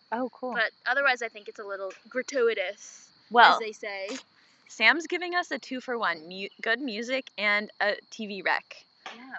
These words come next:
Speaker 2: we also played I'll Take You There by the Staple Singers, um, another Al Green, which is my favorite one,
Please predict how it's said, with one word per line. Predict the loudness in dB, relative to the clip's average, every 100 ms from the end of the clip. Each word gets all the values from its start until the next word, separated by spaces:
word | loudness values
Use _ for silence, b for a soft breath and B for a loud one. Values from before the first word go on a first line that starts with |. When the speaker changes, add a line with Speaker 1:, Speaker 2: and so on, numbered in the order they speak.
| -16 -12
Speaker 2:
we | -10
also | -10 -8 -8
played | -8 -8 -8 -6
I'll | -4 -4
Take | -6 -8
You | -4
There | -2 -2
by | -4
the | -8
Staple | -12 -12 -12 -12
Singers, | -8 -4 0 0 -2 -6 -2 4
um, | 6 4 2 6
another | 6 6 6 4 6
Al | 8 6 4
Green, | 0 0 0 -2
which | -6
is | -10 -4
my | -2 -4
favorite | -6 -8 -6 -8
one, | -6 -8